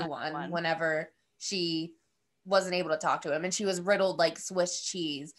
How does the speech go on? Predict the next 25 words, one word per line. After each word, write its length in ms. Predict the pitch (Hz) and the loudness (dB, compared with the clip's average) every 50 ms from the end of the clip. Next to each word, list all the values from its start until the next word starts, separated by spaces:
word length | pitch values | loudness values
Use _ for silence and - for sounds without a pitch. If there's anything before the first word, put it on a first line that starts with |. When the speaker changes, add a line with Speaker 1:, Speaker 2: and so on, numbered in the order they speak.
| - - | -14 -2
Speaker 1:
Yeah. 180 | 277 285 254 254 | 2 6 10 10
Speaker 2:
That's 120 | 330 - | 10 10
what 100 | 508 - | 8 2
happens 540 | - - - - 220 247 - 233 220 220 214 | -2 0 2 4 4 4 4 2 2 2 4
when 200 | 208 208 208 208 | 4 4 4 4
you 100 | 208 214 | 0 -4
try 400 | 190 - - 208 196 202 196 196 196 | -4 0 2 4 6 6 6 4 2
to 360 | - 214 196 185 185 - - - _ _ _ - | 0 -2 -2 0 0 -2 -6 -10 _ _ _ -20
heal 480 | 208 - - 240 233 226 233 233 208 208 | -20 -14 -8 -4 2 4 6 6 6 4
yourself 500 | 202 196 190 190 - 185 175 185 180 185 | 0 -4 -4 0 2 2 2 2 4 0
with 140 | 190 185 | -2 0
other 280 | - - 170 190 185 170 - - | 2 0 2 2 2 0 -2 -8
people, 340 | - 220 208 - 180 160 | -12 -12 -6 -4 -4 -2
Bella. 380 | 156 175 165 165 165 170 165 160 - - - - _ _ | 2 2 4 4 4 2 2 0 -4 -14 -20 -20 _ _
Get 300 | - 220 208 - - - _ _ _ _ | 2 4 4 4 2 -4 _ _ _ _
therapy. 520 | - 220 214 202 196 180 180 - 170 160 | 8 10 10 10 8 6 4 0 -2 6
Speaker 1:
Get, 380 | 160 - 294 311 320 269 - - - - _ - - - - 214 - - | 8 8 8 10 8 6 4 0 -10 -20 _ -20 -10 -8 -8 -8 -2 2
this 280 | - 320 339 392 339 294 | 6 8 10 8 8 6
bitch 580 | 269 262 - 302 339 370 339 339 - - - - | 0 6 8 10 10 10 8 6 2 -4 4 8
needs 400 | 277 339 359 339 359 294 - - - - | 8 10 12 10 10 8 6 -4 -2 4
therapy. 760 | 285 311 349 359 330 311 320 311 - 311 302 277 302 427 - - | 6 6 8 8 8 6 6 6 4 4 4 6 6 4 4 4
<laughs> 40 | 679 622 - - 698 - _ - _ _ _ - 571 571 _ - - _ _ _ _ _ _ _ _ _ _ _ _ _ _ _ _ _ - 719 855 855 807 - 679 587 508 - | -4 -8 -8 -14 -18 -18 _ -20 _ _ _ -14 -14 -14 _ -20 -20 _ _ _ _ _ _ _ _ _ _ _ _ _ _ _ _ _ -6 -4 -4 -2 -2 -4 -6 -8 -8 -4
Ah, 840 | 285 294 370 415 427 466 466 480 480 480 480 480 466 440 330 254 285 - - - - - - 294 _ | -2 0 2 2 2 0 0 0 -2 -2 -2 -2 -2 -2 -4 -6 -8 -10 -16 -18 -18 -18 -18 -8 _
um, 540 | 220 277 277 277 269 269 262 247 247 254 240 285 285 | 0 0 2 2 2 0 -2 -4 -6 -8 -12 -12 -10
yeah, 300 | 311 349 381 392 339 | -6 -4 -4 0 4